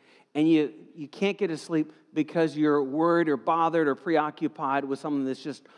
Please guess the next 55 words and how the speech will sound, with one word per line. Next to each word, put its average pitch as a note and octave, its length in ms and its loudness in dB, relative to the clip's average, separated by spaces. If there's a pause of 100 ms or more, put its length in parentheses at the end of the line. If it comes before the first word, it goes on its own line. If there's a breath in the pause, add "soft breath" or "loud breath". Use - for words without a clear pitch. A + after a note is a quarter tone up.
(240 soft breath)
on C#3 160 2
your C#3 100 2
mind. B2 440 0 (320 soft breath)
Some B3 240 4
people C4 220 4
are G#3+ 80 4
people A3 240 4
who F#3 80 4
wake F#3 260 6
up G#3+ 160 0
in F3 120 -4
the E3 60 0
middle F3+ 260 4
of F3+ 80 2
the E3 80 2
night, F3+ 340 2 (300 soft breath)
it's - 260 -16
two G#3+ 220 6
A F#3+ 160 4
M, G3 180 0
and E3+ 160 2
you F#3+ 80 2
can't F#3 260 -2
back, F3+ 300 -2
get E3+ 140 -6
back E3+ 180 -2
to C#3+ 80 -16
sleep F#3+ 420 0 (280 soft breath)
because D#3 280 0
you're D#3 120 4
thinking F3 380 0
about D3 360 2
whatever D3 340 2
the C#3+ 160 0
issue D3 300 -2
is. C#3+ 340 0 (360 soft breath)
Or D#3 80 0
maybe F3+ 240 4
you F3+ 100 4
wake F3 180 4
up D#3+ 120 -2
really F3 200 2
early D#3+ 220 2
in D3+ 60 0
the D3+ 40 0
morning. D3+ 320 2
Or F3 200 -2
some D4+ 220 2
people D4+ 200 4
are G#3+ 220 4
more F#3+ 180 2
of C#3+ 160 -4
day F#3 220 4
worriers E3+ 680 2 (300 loud breath)
that E3+ 160 0